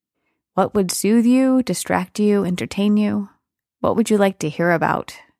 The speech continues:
What are your questions? My work is as a playwright, audio fiction writer, actor, director, producer, parent, creative coach,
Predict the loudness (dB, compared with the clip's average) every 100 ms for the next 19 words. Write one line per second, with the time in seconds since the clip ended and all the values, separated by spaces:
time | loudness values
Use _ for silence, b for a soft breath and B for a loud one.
0 | _ _ -2 0 2 2 0 -2 -2 -2
1 | -4 -4 -4 -6 -6 -8 _ _ _ _
2 | _ _ _ _ _ -6 -2 0 2 2
3 | 0 -4 -2 0 0 -2 -6 -8 -6 -4
4 | -2 -4 -2 0 2 2 0 -4 -10 -14
5 | _ _ _ 0 2 2 0 -2 -4 -4
6 | -2 0 0 0 -2 -4 -2 -2 -2 -2
7 | 0 0 0 0 0 -2 -2 -2 -2 -2
8 | 0 -2 -2 -4 -2 2 2 0 -6 -14
9 | _ -2 2 2 0 0 2 2 -2 -10